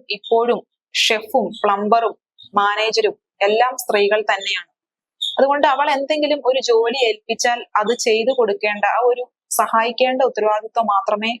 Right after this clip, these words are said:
പുരുഷനുള്ളൂ. ഇത്തരം ധാരണകൾ വെച്ചു പുലർത്തുന്നവർ തീർച്ചയായും വായിച്ചിരിക്കേണ്ട ഒരു പുസ്തകമാണ് എത്രയും പ്രിയപ്പെട്ടവൾക്ക് ഒരു ഫെമിനിസ്റ്റ് മാനിഫെസ്റ്റോ. പ്രസിദ്ധിയായ നൈജീരിയൻ എഴുത്തുകാരി ചിമമാൻഡ എൻഗോസി അദിച്ചിയാണ് ഈ പുസ്തകം എഴുതിയിരിക്കുന്നത്.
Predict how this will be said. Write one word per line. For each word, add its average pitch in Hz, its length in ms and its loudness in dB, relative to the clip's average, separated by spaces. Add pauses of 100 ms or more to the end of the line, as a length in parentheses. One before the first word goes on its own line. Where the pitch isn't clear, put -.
പുരുഷനുള്ളൂ. 190 540 0 (300)
ഇത്തരം 320 320 0 (100)
ധാരണകൾ 226 420 0 (100)
വെച്ചു 202 320 -2
പുലർത്തുന്നവർ 196 640 -2 (220)
തീർച്ചയായും 226 600 2
വായിച്ചിരിക്കേണ്ട 190 680 -2
ഒരു 196 140 -18
പുസ്തകമാണ് 202 680 0 (320)
എത്രയും 262 440 0
പ്രിയപ്പെട്ടവൾക്ക് 202 800 0 (240)
ഒരു 208 200 4
ഫെമിനിസ്റ്റ് 202 580 -2
മാനിഫെസ്റ്റോ. 185 580 -2 (880)
പ്രസിദ്ധിയായ 262 520 2 (140)
നൈജീരിയൻ 233 600 -2
എഴുത്തുകാരി 196 580 -2 (500)
ചിമമാൻഡ 240 560 2 (260)
എൻഗോസി 208 500 0 (200)
അദിച്ചിയാണ് 190 680 -2
ഈ - 20 -8 (100)
പുസ്തകം 190 360 0 (120)
എഴുതിയിരിക്കുന്നത്. 180 580 0